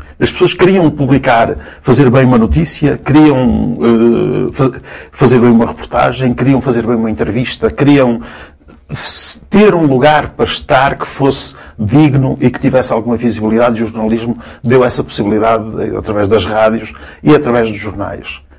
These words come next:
Eh, infelizmente, hoje, com todas as ferramentas que nós temos, não vemos essa, essa realidade. E eu gostava de voltar a ver essa realidade de grande atividade do jornalismo, de grande presença do jornalismo.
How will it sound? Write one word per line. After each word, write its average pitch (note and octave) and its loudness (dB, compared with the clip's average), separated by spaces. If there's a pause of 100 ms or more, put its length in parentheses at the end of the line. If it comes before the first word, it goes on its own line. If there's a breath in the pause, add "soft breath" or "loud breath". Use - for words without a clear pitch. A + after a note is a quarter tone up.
(200 soft breath)
Eh, A#2 2
infelizmente, C#3+ 0
hoje, B2+ 0
com B2 -2
todas B2 0
as G#2 -2
ferramentas G#2 -6
que - -16
nós G#2+ -6
temos, A#2+ -4 (260 loud breath)
não B2+ 2
vemos C3+ -4 (180)
essa, A#2 -2 (140)
essa - -8
realidade. A2+ -2 (400 loud breath)
E A#2 2
eu C3 4
gostava B2 0
de A#2 2
voltar C#3 2
a A#2+ 0
ver A#2 0
essa A2 -2
realidade A2 -2 (320 loud breath)
de A#2+ 4
grande D3+ 4
atividade A2+ 0
do G2 -12
jornalismo, G2 -6
de F#2 -10
grande B2+ -2
presença C3 0
do G2 -4
jornalismo. - -14